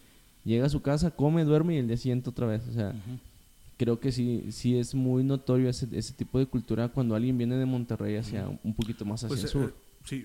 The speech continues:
Speaker 2: yo creo que es en parte la cultura y en parte, pues, es el crecimiento de la ciudad, porque, por ejemplo, si nos vamos a la Ciudad de México, ¿verdad? Este, pues, allá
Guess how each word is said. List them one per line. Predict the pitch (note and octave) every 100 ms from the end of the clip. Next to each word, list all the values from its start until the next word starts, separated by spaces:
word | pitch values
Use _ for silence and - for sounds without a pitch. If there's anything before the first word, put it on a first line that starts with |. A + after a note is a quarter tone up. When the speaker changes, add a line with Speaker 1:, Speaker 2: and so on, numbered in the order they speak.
| C3
Speaker 2:
yo | C#3
creo | C#3+ F3
que | F3
es | -
en | C#3
parte | B2+ D3 D#3
la | F3 E3
cultura | D3+ B2+ D#3 E3
y |
en | C3+
parte, | A#2 C3 C3 D#3+
pues, | C#3+ A#2+
es | C3 C3
el | C#3
crecimiento | C#3+ - B2 A#2+ A#2+
de | B2+
la |
ciudad, | A#2 A#2 C3 A#2+
porque, | A2+ G#2+ A2 G#2 - -
por | A2+
ejemplo, | A#2 A2+
si | G#2
nos | G#2+ G#2
vamos | G#2+ B2 B2+
a |
la | C3 C3 A#2+
Ciudad | - A#2+ B2
de |
México, | C3 C#3 - - C3+ - _ -
¿verdad? | A2 G#2+ - - - - - - -
Este, | G#2 -
pues, | G#2 F#2+ -
allá | G2 E2 E2+ G#2